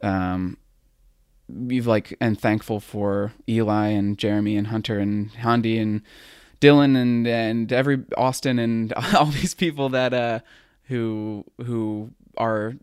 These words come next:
in the credits, rightfully so, as people who gave their time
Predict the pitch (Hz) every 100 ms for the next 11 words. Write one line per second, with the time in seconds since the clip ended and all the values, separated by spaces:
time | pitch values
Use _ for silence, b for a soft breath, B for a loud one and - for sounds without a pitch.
0 | _ _ _ 123 117 110 117 120 117 143
1 | 123 120 127 120 - 117 120 160 151 143
2 | 113 117 - 123 113 110 113 104 107 -
3 | b b - 113 117 120 113 117 107 110
4 | 104 120 170